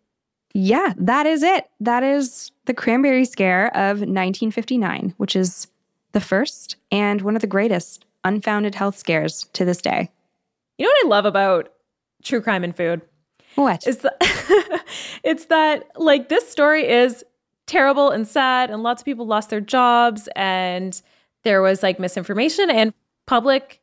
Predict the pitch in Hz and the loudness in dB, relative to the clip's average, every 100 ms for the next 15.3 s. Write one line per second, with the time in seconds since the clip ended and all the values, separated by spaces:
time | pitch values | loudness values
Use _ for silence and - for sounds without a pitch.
0 | _ - 175 233 370 101 226 226 214 254 | _ -8 -2 0 0 0 0 -2 -2 0
1 | 269 240 220 - 190 185 196 202 202 - | 2 2 0 -2 2 4 2 0 -6 -4
2 | 185 180 175 196 - - _ _ _ - | -2 0 0 0 -6 -12 _ _ _ -8
3 | - 190 185 180 190 196 214 196 180 180 | 2 2 2 0 -2 -2 -2 0 0 0
4 | 185 180 175 220 180 277 - - _ _ | 0 2 2 2 2 -2 -4 -18 _ _
5 | - 208 214 226 208 - 196 175 196 196 | -2 2 2 2 -2 0 0 0 0 -2
6 | 170 - 156 - 240 233 196 - - - | -4 -6 -6 -2 -4 -2 -4 -4 -10 -4
7 | 311 302 - - 262 330 427 - 214 226 | -4 -4 -12 -4 2 2 0 -2 -2 -2
8 | - - 254 277 302 220 170 107 104 123 | -6 0 2 2 2 2 0 -4 -10 -10
9 | 233 - 190 190 - - 277 277 247 269 | -10 -4 -4 -4 -6 0 0 2 0 2
10 | 254 330 180 349 311 427 254 285 277 311 | 4 4 4 2 2 0 0 0 0 0
11 | 302 254 262 330 330 330 254 202 196 233 | 2 2 2 0 -4 -6 0 0 2 0
12 | 233 - - 117 220 262 - 294 - - | -2 -16 -20 -6 0 0 0 -6 -6 -6
13 | 277 - 247 240 247 226 208 - 208 202 | -6 -2 0 0 0 -4 -4 -2 0 0
14 | 208 196 185 180 185 185 190 202 202 175 | 0 -4 -6 -4 0 0 0 -6 -2 -2
15 | 175 226 294 | 0 -4 -4